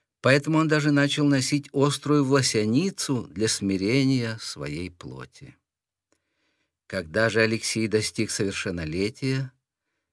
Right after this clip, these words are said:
Евфимиан сказал жене своей: "Женим нашего сына". Слова эти очень обрадовали Аглаиду, и она, припав к ногам мужа, сказала: "Пусть Бог благословит намерение твое,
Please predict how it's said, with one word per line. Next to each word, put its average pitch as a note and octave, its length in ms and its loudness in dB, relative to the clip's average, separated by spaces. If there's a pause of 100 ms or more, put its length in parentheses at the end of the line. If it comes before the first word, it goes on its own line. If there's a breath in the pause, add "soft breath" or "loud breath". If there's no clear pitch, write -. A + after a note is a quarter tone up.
(100)
Евфимиан A2 840 -2
сказал G#2+ 560 -2
жене F#2+ 360 -4
своей: F2 720 -6 (460)
"Женим C#3+ 840 0 (400)
нашего G#2+ 640 -8
сына". C3 680 -12 (920 soft breath)
Слова G2 380 2
эти C3 180 0
очень C3+ 320 0
обрадовали C3+ 580 0
Аглаиду, G2 760 -4 (380 soft breath)
и A#2 80 -6
она, C3+ 300 4
припав C3 720 -4
к - 60 -14
ногам G#2 400 -2
мужа, B2 360 -2
сказала: F#2+ 760 -8 (840)
"Пусть A2+ 400 0
Бог A2+ 560 0
благословит C3 920 0
намерение B2 800 2
твое, E2+ 560 -6